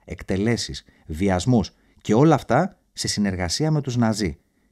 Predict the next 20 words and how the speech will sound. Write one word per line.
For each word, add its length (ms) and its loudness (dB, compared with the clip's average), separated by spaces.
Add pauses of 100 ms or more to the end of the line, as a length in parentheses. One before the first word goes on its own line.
(260)
Και 120 -8
γι' 120 -8
αυτό 220 -4
έμειναν 340 0
στην 180 -6
ιστορία 420 -4
με 160 0
μαύρα 340 -2
γράμματα. 540 -10 (480)
Τα 100 -6
χρυσά 380 -2
γράμματα 420 -2
της 120 -12
ιστορίας 480 -6
του 120 -12
λαού 300 -2 (240)
πάντα 280 0
έγραφαν 400 -4
και 120 -8
γράφουν, 520 -4